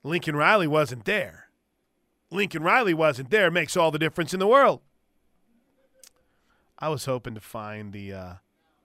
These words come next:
some, and there's a lot of text about the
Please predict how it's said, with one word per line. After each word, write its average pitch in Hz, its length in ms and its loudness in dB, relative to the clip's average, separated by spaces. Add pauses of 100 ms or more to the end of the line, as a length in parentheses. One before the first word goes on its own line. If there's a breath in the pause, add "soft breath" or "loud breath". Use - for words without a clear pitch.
(800)
some, 165 280 -10
and 147 420 -12
there's 156 160 -2
a 156 60 -2
lot 196 220 -4
of 202 80 -6
text - 380 -10
about 131 320 -6
the 107 180 -12